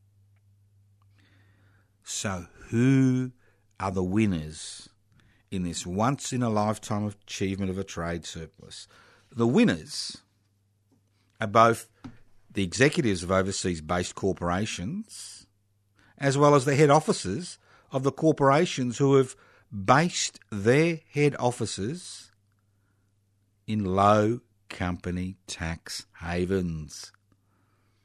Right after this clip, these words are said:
Trade surplus or no trade surplus, Australians are the losers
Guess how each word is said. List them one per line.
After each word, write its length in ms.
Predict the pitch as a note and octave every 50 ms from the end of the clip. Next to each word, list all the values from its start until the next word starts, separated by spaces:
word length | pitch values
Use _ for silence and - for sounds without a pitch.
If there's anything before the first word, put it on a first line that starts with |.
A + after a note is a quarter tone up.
| _ _ _ _ _ _ _ _ _ _ _ _ _ _ _ _ _ -
Trade 340 | - - - C#3 C#3+ D3+ D3
surplus 480 | - - B2+ A2+ G#2 - A2 G2+ - -
or 60 | G2+
no 180 | G2+ A2 B2
trade 380 | B2+ - - - F2+ F2+ F2+ F2
surplus, 480 | - - F#2 F2 - - G2 F#2+ - -
Australians 640 | - G2+ - - - A#2 A2 A2+ A2+ A#2 A#2 A2 G2+
are 60 | F#2
the 80 | E2+ F2+
losers 760 | F2+ F#2+ G#2 A2+ A2+ A2+ A2+ G#2 G2+ A2 A2+ A2 - -